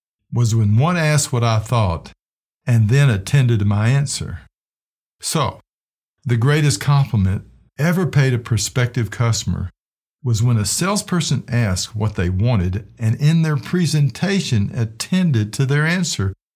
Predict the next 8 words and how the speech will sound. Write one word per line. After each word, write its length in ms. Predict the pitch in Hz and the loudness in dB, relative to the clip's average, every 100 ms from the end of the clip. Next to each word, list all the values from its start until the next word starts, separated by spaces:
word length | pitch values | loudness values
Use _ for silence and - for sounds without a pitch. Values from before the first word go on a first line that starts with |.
| _ | _
and 140 | 135 104 | -2 2
presented 480 | 127 104 147 160 | 2 2 2 2
the 100 | 131 | 2
best 380 | 104 127 160 - | 0 0 0 0
solution 640 | 123 120 123 - 107 107 92 _ | 0 0 0 0 0 0 -2 _
for 240 | - 127 | -4 0
their 160 | 104 101 | 0 0
needs. 540 | 92 62 64 - - | 0 -2 -8 -10 -10